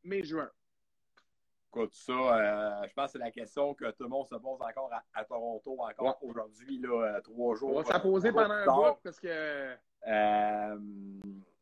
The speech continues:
Speaker 2: j'ai toujours pointé du doigt, puis écoute, je me suis pogné avec des chums bien souvent par rapport à ça, là, parce que, tu sais, j'ai des chums qui voient les Leafs de Toronto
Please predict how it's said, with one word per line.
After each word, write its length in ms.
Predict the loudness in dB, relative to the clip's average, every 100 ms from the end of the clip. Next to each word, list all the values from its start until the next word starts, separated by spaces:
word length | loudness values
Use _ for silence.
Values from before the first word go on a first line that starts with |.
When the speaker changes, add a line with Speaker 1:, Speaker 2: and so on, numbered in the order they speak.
| _ _ _ _ _ _ _ -8
Speaker 2:
j'ai 200 | -6 6
toujours 400 | 8 10 8 8
pointé 300 | 4 4 -2
du 160 | -4
doigt, 320 | -4 0 2 2
puis 120 | -2
écoute, 160 | -6 -6
je 60 |
me 60 | -10
suis 120 | -8
pogné 200 | -6 -4
avec 200 | -8 -10
des 160 | -8 -6
chums 340 | 0 0 -2 -2
bien 240 | -2 -2
souvent 340 | -10 -6 -4
par 180 | -4 -6
rapport 300 | -6 -6 -6
à 80 | -6
ça, 220 | -8 -10
là, 100 | -10
parce 180 | -12 -16
que, 100 | -18
tu 80 | -20
sais, 80 | -14
j'ai 120 | -8
des 140 | -8
chums 260 | -4 -6 -6
qui 120 | -12
voient 180 | -6 -4
les 160 | -4 -6
Leafs 220 | -8 -10
de 100 | -8
Toronto 420 | -6 -4 -4